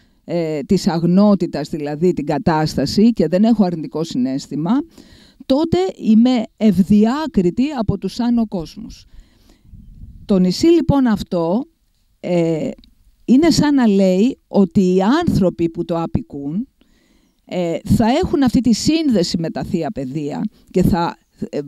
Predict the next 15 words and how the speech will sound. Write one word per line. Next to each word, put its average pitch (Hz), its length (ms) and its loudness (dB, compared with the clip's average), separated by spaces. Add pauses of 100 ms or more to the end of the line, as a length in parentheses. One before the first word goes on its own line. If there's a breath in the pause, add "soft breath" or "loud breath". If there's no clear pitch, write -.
(160)
ε, 120 100 -6 (240)
πολύ 233 340 2
εύκολα 196 400 0
θα 165 140 0
είναι 180 180 2
διακριτοί 180 880 0
εκ - 200 -4
των 165 220 0
άνω. 143 340 -6 (680 soft breath)
Η 202 160 4
Ιθάκη, 262 580 2
από 180 180 -2
την 170 200 -6
άλλη 160 200 -6
μεριά, 151 580 -6